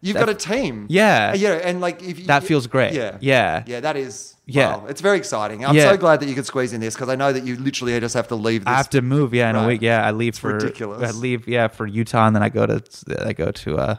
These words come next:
Speaker 2: New York. It's crazy.
Speaker 1: All right, so,
Speaker 2: Yeah.
Speaker 1: um, people will be able to find you on The Daily Show when? When do you actually, like, when
Speaker 2: I
Speaker 1: will
Speaker 2: start
Speaker 1: we
Speaker 2: an
Speaker 1: get to
Speaker 2: event, I
Speaker 1: see
Speaker 2: start
Speaker 1: you?
Speaker 2: November third.
Speaker 1: Right.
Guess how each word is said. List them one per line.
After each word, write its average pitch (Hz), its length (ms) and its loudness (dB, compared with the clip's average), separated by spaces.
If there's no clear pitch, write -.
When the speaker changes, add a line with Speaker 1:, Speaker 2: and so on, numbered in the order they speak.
Speaker 2:
New 120 120 2
York. 117 240 2
It's 113 100 -6
crazy. - 400 0
Speaker 1:
All 143 140 0
right, 120 240 -2
so, 156 160 2
Speaker 2:
Yeah. 147 340 4
Speaker 1:
um, 135 260 -6
people 175 340 2
will 156 140 -2
be 143 120 0
able 139 80 2
to 135 60 -4
find 135 280 -2
you 131 80 -2
on 127 60 -2
The 127 80 -4
Daily 120 240 0
Show 117 180 -2
when? 104 280 -6
When 160 120 2
do 170 80 0
you 180 60 6
actually, 165 280 0
like, 147 160 2
when 165 100 0
Speaker 2:
I 135 40 2
Speaker 1:
will 123 60 -2
Speaker 2:
start 165 340 0
Speaker 1:
we 151 60 2
Speaker 2:
an 131 60 2
Speaker 1:
get 120 40 -6
to 131 60 2
Speaker 2:
event, 147 120 0
I 139 100 2
Speaker 1:
see 135 80 -2
Speaker 2:
start 156 180 2
Speaker 1:
you? - 80 0
Speaker 2:
November 131 380 2
third. 113 480 0
Speaker 1:
Right. 101 340 -10